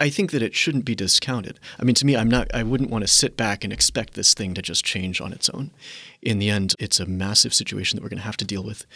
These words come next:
It's gonna require, I think, many of the steps that are already being taken, many more steps going forward.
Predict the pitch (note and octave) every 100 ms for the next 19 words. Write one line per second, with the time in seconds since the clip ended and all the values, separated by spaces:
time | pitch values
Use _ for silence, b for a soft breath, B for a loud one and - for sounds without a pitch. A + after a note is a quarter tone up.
0 | B B A2+ - G#2+ F#2 - G2 G2 F#2+
1 | - F#2+ G2 G2 - - G2 F#2+ - G#2
2 | F#2 F#2 F#2 F#2+ G2 - G#2 F#2+ F#2+ F#2
3 | F#2 F#2+ F#2+ F#2+ - F#2 - - - B
4 | B B B G2+ F#2 E2+ G#2 G2 F#2 E2+